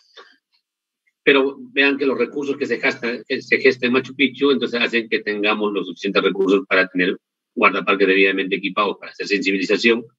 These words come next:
pero también para hacer prevención y también para hacer respuesta a los incendios, ¿sí? Entonces, fíjense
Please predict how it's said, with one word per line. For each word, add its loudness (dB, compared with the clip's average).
pero 2
también -2
para -4
hacer -2
prevención 2
y -6
también -8
para -6
hacer -2
respuesta 0
a -4
los -12
incendios, -12
¿sí? 2
Entonces, 2
fíjense 6